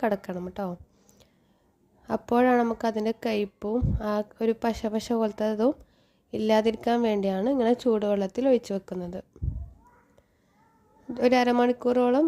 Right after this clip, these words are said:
ഇതിങ്ങനെ ചൂടുവെള്ളത്തിൽ ഒഴിച്ച് വെക്കണം. അരമണിക്കൂർ കഴിഞ്ഞ് കഴിഞ്ഞാൽ നമുക്കിത് വറുത്തെടുക്കാം. അതിന് വേണ്ടി ഒരു പാൻ അടുപ്പത്ത് വെച്ച് കുറച്ച് വെളിച്ചെണ്ണ ചേർത്ത് കൊടുക്കാം. വെളിച്ചെണ്ണ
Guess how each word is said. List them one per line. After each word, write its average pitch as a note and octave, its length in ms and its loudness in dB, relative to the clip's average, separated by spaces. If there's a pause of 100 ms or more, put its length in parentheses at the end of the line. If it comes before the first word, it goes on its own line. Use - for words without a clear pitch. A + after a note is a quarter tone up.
ഇതിങ്ങനെ B3 420 2
ചൂടുവെള്ളത്തിൽ A3+ 640 -2
ഒഴിച്ച് G#3 260 -6
വെക്കണം. F#3+ 320 -8 (1040)
അരമണിക്കൂർ B3+ 560 2 (100)
കഴിഞ്ഞ് A3 320 2
കഴിഞ്ഞാൽ G#3+ 260 2 (140)
നമുക്കിത് G#3+ 460 -4
വറുത്തെടുക്കാം. G3+ 640 -4 (680)
അതിന് A#3 320 4
വേണ്ടി A3+ 280 2
ഒരു B3 160 4
പാൻ A3 280 0
അടുപ്പത്ത് G#3 400 -4
വെച്ച് G3+ 200 -2 (140)
കുറച്ച് G#3+ 400 -2
വെളിച്ചെണ്ണ G3 500 -2 (140)
ചേർത്ത് G#3 280 0
കൊടുക്കാം. G3 320 -2 (2250)
വെളിച്ചെണ്ണ B3+ 460 4